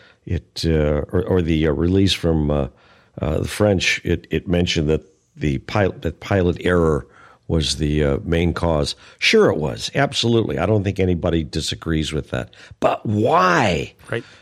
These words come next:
Speaker 1: You know, that's the part, you know, when we see these reports from the N T S B and they, they make some simple comment like the,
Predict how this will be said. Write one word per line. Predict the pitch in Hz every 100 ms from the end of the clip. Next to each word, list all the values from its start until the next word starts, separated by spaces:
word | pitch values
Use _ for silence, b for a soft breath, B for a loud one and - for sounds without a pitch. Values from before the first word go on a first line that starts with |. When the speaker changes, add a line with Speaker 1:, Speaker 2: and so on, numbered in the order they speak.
| B
Speaker 1:
You | 113
know, | 104
that's | 90 127 151 -
the | 104
part, | - 113 98
you | 110
know, | 104
when | 98 101 101
we | 101
see | - 120
these | 101 98 -
reports | 90 - 101 101
from | - 87
the | 85
N | 87
T | 90 90 87
S | 80
B | - 98 92 82 B B B
and | 95 95
they, | 90 87
they | - 92 87
make | 90 92 -
some | 101 90 80
simple | - - 123 98 87
comment | 76 98 98 85 78 76
like | 78 73
the, | - 78